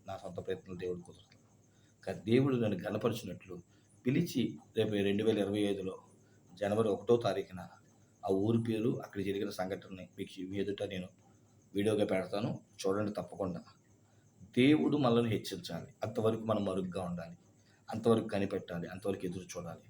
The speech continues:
అప్పుడు దేవుడు మనల్ని ఘనపరుస్తాడు, హెచ్చిస్తాడు. ఎందుకో తెలుసా? నీ కొరకు, నా కొరకు మందిరముగా, శిలువ యాగమ యజ్ఞగా మన ప్రభు మన కొరకు మరణించాడు. ఆ ప్రభువుని, ఆయన ఇచ్చే ఘనతను, ఆయన ఇచ్చే కృపను కోరుకున్నట్టు ముందుకు సాగిపోదాం. తల వంచని ప్రార్థన చేసుకుందాం.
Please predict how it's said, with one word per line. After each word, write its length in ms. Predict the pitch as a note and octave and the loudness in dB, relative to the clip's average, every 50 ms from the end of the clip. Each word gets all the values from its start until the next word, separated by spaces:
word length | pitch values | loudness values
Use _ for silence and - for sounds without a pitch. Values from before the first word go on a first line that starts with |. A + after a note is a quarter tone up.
| _ _ _ _ _ _ _ _ _ | _ _ _ _ _ _ _ _ _
అప్పుడు 180 | - F#2 F#2+ F#2 | -12 -10 -8 -6
దేవుడు 320 | F2 G2 G#2 G#2+ A2+ A2 | -2 2 2 2 2 2
మనల్ని 280 | G#2 G2+ G2 F#2 - F#2 | 0 0 -2 -2 -2 -4
ఘనపరుస్తాడు, 480 | F#2 F#2 - A#2 G#2+ G#2 - - A#2 A#2 | -6 -2 -2 -4 -4 -4 -4 -4 -4 -2
హెచ్చిస్తాడు. 680 | G#2+ - A#2 - - - - - D#2+ - - _ _ _ _ _ _ _ _ _ _ _ _ G#2 | -4 -4 -6 -8 -12 -12 -14 -16 -20 -20 -20 _ _ _ _ _ _ _ _ _ _ _ _ -6
ఎందుకో 180 | G2 G2+ A2 | -2 -2 0
తెలుసా? 380 | G#2+ G2+ G2 - - A2+ B2+ - - - G2+ | 0 0 -2 -2 -4 -8 -8 -8 -8 -2 -2
నీ 80 | G2+ | -2
కొరకు, 280 | - - G2 G2 - - | 0 0 -2 -2 -2 -4
నా 120 | - - | -4 -4
కొరకు 340 | - - - - - - - - - _ _ _ _ - _ _ _ _ - | -4 -4 -6 -8 -8 -10 -18 -20 -20 _ _ _ _ -20 _ _ _ _ -4
మందిరముగా, 580 | F#2+ G2+ G2+ G#2 A2+ A2 G2 F#2+ F#2 F2+ F2 - - - - - | -2 0 2 4 4 4 4 4 0 -2 -4 -6 -12 -20 -20 -20
శిలువ 280 | - - - G#2 G#2 G#2 | -14 -6 -2 0 2 2
యాగమ 420 | G#2 G2+ F#2 G2 G2+ G2+ G#2 G2 | 2 4 2 2 2 2 0 0
యజ్ఞగా 500 | F2 E2+ F2+ F2 G2 A#2+ A2 A2 F2+ - - - _ _ _ _ _ _ _ - | 0 -2 -4 -2 0 0 0 0 -2 -8 -10 -18 _ _ _ _ _ _ _ -8
మన 80 | F#2+ F#2+ | -8 -8
ప్రభు 260 | F#2 - F#2+ F2+ G#2 | -6 -6 -6 -4 -2
మన 140 | G2+ G2 F#2 | -2 -2 -4
కొరకు 280 | F2+ F#2 F2+ F2 - F2+ | -4 -6 -10 -10 -8 -8
మరణించాడు. 600 | E2+ - - - - - - - - - - _ _ _ _ _ _ _ _ _ _ _ _ _ - G2 | -8 -8 -8 -12 -14 -12 -16 -16 -16 -20 -20 _ _ _ _ _ _ _ _ _ _ _ _ _ -6 -6
ఆ 20 | |
ప్రభువుని, 640 | F2+ - - G#2+ G#2 G#2 A2+ A2+ A2+ A#2 C3+ C3+ - - - - - _ _ _ - - - | -4 0 0 0 2 4 4 4 4 2 0 -2 -8 -14 -18 -20 -20 _ _ _ -18 -8 -2
ఆయన 180 | G#2 G#2+ G#2+ A2 | 2 2 4 4
ఇచ్చే 260 | A2 A2 A#2+ A#2 - | 2 2 2 2 4
ఘనతను, 360 | G#2+ G#2 G#2+ A2 A2 A#2+ A#2 | 4 2 2 2 0 2 2
ఆయన 180 | A2 G2+ G2 G2 | 2 2 0 -2
ఇచ్చే 180 | G2 - G2+ - | -2 -4 -6 -4
కృపను 300 | - G2+ G2 A2 G#2+ G#2+ | -4 -4 -4 -4 -6 -6
కోరుకున్నట్టు 640 | - A2 G#2 G2+ G2+ G2+ G2 F#2+ F2+ F2 - - F#2+ | -4 -2 -2 -2 -2 -4 -4 -6 -6 -8 -10 -12 -10
ముందుకు 220 | F#2+ F#2+ G2 F2+ | -10 -8 -8 -8
సాగిపోదాం. 500 | - - F2 E2+ E2+ - - F2 E2+ - - _ _ _ - _ _ - _ - - | -6 -6 -8 -8 -8 -10 -10 -10 -10 -12 -16 _ _ _ -20 _ _ -20 _ -4 -2
తల 120 | F#2+ F2+ F2+ | 0 0 2
వంచని 320 | F2+ F2 F2 - - - - | 0 -2 -2 -6 -10 -12 -10
ప్రార్థన 240 | E2 E2 E2 - - | -10 -10 -10 -12 -16
చేసుకుందాం. 580 | - - - - - - _ _ _ - - | -20 -18 -18 -18 -20 -20 _ _ _ -20 -20